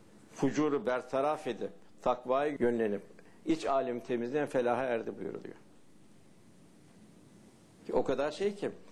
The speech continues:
Arap Kur'an okunduğu zaman onu dinleyin, susun ki size rahmet edilsin. Yani Kur'an'ın rahmetini çekebilmek üzerimiz. Feyzini alabilmek. Yine Zümer suresinde Rablerinden korkanların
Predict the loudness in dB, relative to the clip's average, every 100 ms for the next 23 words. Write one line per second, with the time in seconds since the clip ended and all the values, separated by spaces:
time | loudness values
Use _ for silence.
0 | -4 2 2 2 -2 -2 2 2 2 0
1 | 0 2 2 2 2 2 0 0 2 2
2 | 0 0 0 2 2 2 0 -2 -6 -8
3 | -10 -12 -18 -20 -20 -20 -20 -20 -20 -14
4 | -2 -2 2 2 4 2 2 2 2 -2
5 | -2 -2 -2 -2 -2 -2 -4 -8 -10 -10
6 | -10 -14 -18 -20 -20 -20 -20 -2 0 2
7 | 0 0 0 -4 -8 -8 -12 -20 -20 -20
8 | -20 -20 -20 -20 -20 -20 -20 -20 -20 -20
9 | -20 -20 -20 -20 -20 -20 -2 2 4 4
10 | 0 -4 -16 -18 -20 -8 0 2 2 0
11 | 0 0 0 0 2 2 2 -12 -4 0
12 | 0 2 2 2 0 0 2 0 2 0
13 | 2 0 -2